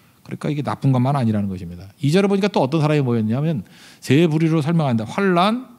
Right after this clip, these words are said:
빚진 자, 원통한 자. 이 환난이라는 건요, 이게 의미를 볼 때 경제적인 문제가 있는 사람이에요. 그죠? 아, 정치적인 문제가 있는 사람, 환난, 정치범들. 그 정치적으로 괜히 이렇게 핍박하는 거 있죠. 이게 환난.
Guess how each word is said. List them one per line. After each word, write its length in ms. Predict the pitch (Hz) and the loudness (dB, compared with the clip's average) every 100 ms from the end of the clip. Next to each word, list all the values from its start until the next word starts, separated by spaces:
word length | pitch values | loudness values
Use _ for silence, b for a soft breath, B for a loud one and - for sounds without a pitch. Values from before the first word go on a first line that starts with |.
| - | -20
빚진 460 | - 117 - 143 143 | -8 -8 -4 0 2
자, 200 | 139 196 | 2 0
원통한 520 | 185 113 117 120 107 95 | 0 0 0 -2 -2 -2
자. 280 | 90 90 _ b b b b b - | -6 -14 _ b b b b b -8
이 60 | |
환난이라는 600 | 107 - 220 220 202 165 139 | -4 0 2 2 2 2 0
건요, 360 | 117 147 135 | 0 0 0
이게 120 | 117 117 | 0 2
의미를 360 | 123 143 143 | 4 4 2
볼 140 | 123 110 | -2 -2
때 120 | 156 | -4
경제적인 720 | - 120 160 180 160 151 135 | 0 2 4 4 2 0 0
문제가 420 | 110 113 113 117 | 0 2 0 0
있는 180 | 107 110 | 2 0
사람이에요. 540 | 110 104 92 85 90 - b b - | -2 -4 -2 -4 -12 -20 b b -18
그죠? 240 | - 107 - | -12 -12 -6
아, 120 | 107 | -6
정치적인 560 | 101 - 147 190 202 190 | 0 2 2 2 2 2
문제가 240 | 127 123 | 0 0
있는 120 | 104 | -2
사람, 160 | 95 95 | -6 -12
환난, 440 | - 175 165 120 90 - b b b _ | -4 -2 0 -2 -6 -18 b b b _
정치범들. 680 | - 123 139 190 139 101 87 - b b b b | -6 -2 0 0 -2 -4 -10 -18 b b b b
그 100 | 147 | -8
정치적으로 640 | - 143 185 180 170 175 143 | -4 -2 -2 -2 0 -2 -4
괜히 320 | 123 131 147 | -4 -2 0
이렇게 220 | 127 135 | -2 -4
핍박하는 460 | - 208 208 185 151 | -4 -4 0 0 0
거 100 | 110 | -4
있죠. 360 | - 135 101 110 | -4 -8 -8 -10
이게 100 | 107 | -10
환난. 640 | - 151 117 92 85 | -4 -2 -2 -4 -6